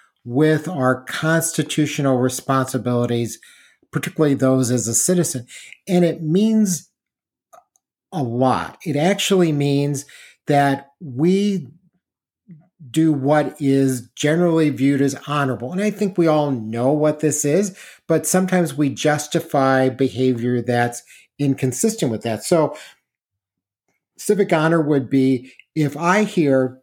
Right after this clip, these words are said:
going back to something you just raised, if I hear someone else from my political party or aligned with my beliefs take a personal attack on someone else that's inappropriate, then I have the duty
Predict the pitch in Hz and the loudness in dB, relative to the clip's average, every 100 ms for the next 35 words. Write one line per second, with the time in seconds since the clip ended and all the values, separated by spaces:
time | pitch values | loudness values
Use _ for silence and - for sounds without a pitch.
0 | _ - 131 120 131 - 135 139 117 120 | _ -4 -2 0 0 0 -4 -4 -4 -2
1 | 131 135 123 - 117 117 - - - 135 | -2 0 -2 -4 -4 -6 -8 -20 -10 -6
2 | 156 170 208 - 170 156 151 175 165 151 | -2 0 0 2 2 2 2 0 0 0
3 | 139 139 139 147 - - 127 123 127 131 | 0 0 0 0 -2 -2 -2 0 2 2
4 | 131 131 - 135 131 127 - 131 131 120 | 2 -2 -2 -2 0 -4 0 0 2 0
5 | 113 113 131 131 127 117 95 113 123 135 | -2 -4 -2 -2 -2 -6 -6 -4 0 2
6 | 127 - - - - _ - - 170 165 | 0 -4 -16 -20 -20 _ -8 0 0 2
7 | 139 131 - 170 170 - 170 143 123 117 | 0 -2 -2 0 0 0 0 2 0 -2
8 | - - 131 127 127 117 - 127 123 117 | -8 -2 0 0 -4 -6 -4 -2 -2 -2
9 | 120 - 113 - 131 _ 147 131 123 - | -4 -6 -10 -12 -16 _ -6 -6 -6 -2
10 | 151 156 120 95 110 _ - - - _ | -2 -2 -4 -4 -8 _ -20 -20 -20 _
11 | 120 165 165 160 143 - _ _ 185 226 | 0 2 4 2 -2 -10 _ _ -4 0
12 | 220 202 185 143 151 147 143 139 131 | 0 2 0 0 -2 2 2 4 2